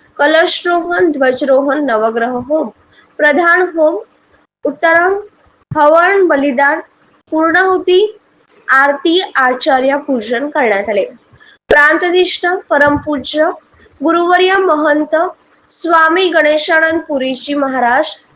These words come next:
देवदारेश्वर पिंपळगाव वाखरी यांच्या हस्ते संपन्न झाले. मुख्य आचार्य म्हणून श्री समुद्र गुरुजी होते. त्याचप्रमाणे सात वाजता मोठ्या प्रमाणात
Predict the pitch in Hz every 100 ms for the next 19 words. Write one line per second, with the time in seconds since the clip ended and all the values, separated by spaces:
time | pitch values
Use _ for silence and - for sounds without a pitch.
0 | _ - _ 262 311 320 339 349 359 -
1 | 349 359 359 330 262 269 262 269 269 269
2 | 233 - 277 285 226 240 277 240 - 294
3 | 320 269 226 214 208 202 214 196 - _
4 | _ _ _ - 311 302 392 359 302 -
5 | 330 320 330 339 330 330 320 - 302 330
6 | - _ _ - - 320 311 320 311 359
7 | 349 320 311 294 320 311 285 311 - _
8 | _ 294 277 285 - 302 302 302 311 -
9 | 269 240 254 254 - 269 285 262 233 240
10 | 233 233 240